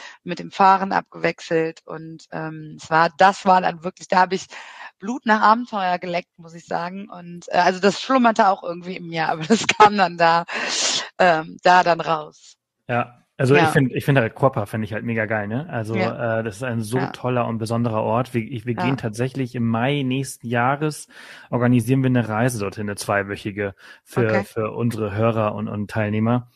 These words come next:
Speaker 2: Ähm, das wird, also das, ah, ich freu mich jetzt schon, äh,
Speaker 1: Ja.
Speaker 2: wie Bolle drauf.
Speaker 1: <laughs> Ja.
Speaker 2: Ähm,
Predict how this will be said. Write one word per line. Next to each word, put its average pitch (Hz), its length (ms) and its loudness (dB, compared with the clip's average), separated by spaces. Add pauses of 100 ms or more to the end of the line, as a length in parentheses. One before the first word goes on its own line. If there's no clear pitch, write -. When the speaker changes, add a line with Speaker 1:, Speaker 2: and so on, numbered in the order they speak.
(280)
Speaker 2:
Ähm, 110 400 0
das 117 160 -8
wird, 113 120 -6 (220)
also 101 220 -6
das, 101 260 -12 (100)
ah, 95 160 -8 (200)
ich - 80 -18
freu 107 160 -2
mich 98 140 -8
jetzt 104 120 -12
schon, 107 220 -12 (280)
äh, 107 200 0
Speaker 1:
Ja. - 140 -2
Speaker 2:
wie 110 80 0
Bolle 104 340 0
drauf. 98 440 -2
Speaker 1:
<laughs> - 40 -20 (360)
Ja. 120 240 6
Speaker 2:
Ähm, 120 360 4